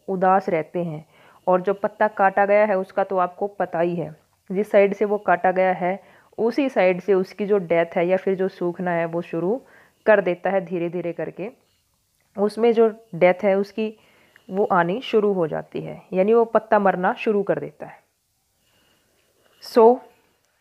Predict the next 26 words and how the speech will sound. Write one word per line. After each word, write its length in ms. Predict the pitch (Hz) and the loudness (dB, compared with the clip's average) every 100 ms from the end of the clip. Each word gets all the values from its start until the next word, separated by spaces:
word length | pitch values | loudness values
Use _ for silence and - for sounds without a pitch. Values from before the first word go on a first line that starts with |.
| _ _ - | _ _ -8
इसलिए 600 | 220 233 247 240 247 247 _ _ _ _ _ 220 | -6 -4 0 4 4 0 _ _ _ _ _ 2
plants 540 | 220 226 233 - - - | 6 6 4 -4 -16 -2
also 420 | 196 202 196 220 180 | 0 0 -2 -6 -4
behave 300 | 185 180 180 | -8 -8 -8
like 480 | 170 165 170 - - | -4 -2 -2 -6 -8
human 360 | 175 170 175 214 _ - | -6 -4 -4 -6 _ -12
beings, 420 | 175 196 160 151 - _ _ _ - | -2 0 0 -6 -18 _ _ _ -4
जो 120 | 196 | -4
प्लांट्स 460 | 196 180 180 196 226 | 0 4 4 2 -2
हैं, 100 | 202 | -2
पौधे 360 | 180 175 202 | -2 -2 0
भी, 140 | 196 185 | -2 -2
वो 100 | 180 | -6
किस 280 | 180 196 - | -8 -10 -2
तरह 160 | 185 | 0
से 280 | 180 202 208 _ _ _ - | 0 -2 -2 _ _ _ -2
व्यवहार 360 | 175 165 175 196 | 0 2 2 2
करते 260 | 190 180 | 0 -2
हैं। 140 | 202 180 | -4 -4
बिहेव 320 | 180 180 190 | -4 -2 -2
मीन्स 280 | 196 202 - | -2 -4 -4
क्या 120 | 190 | -2
होता 220 | 180 208 | -2 -2
है? 60 | 226 | -2
व्यवहार 420 | 185 156 170 185 | -2 0 2 2
करना। 380 | 185 160 160 | 0 -6 -8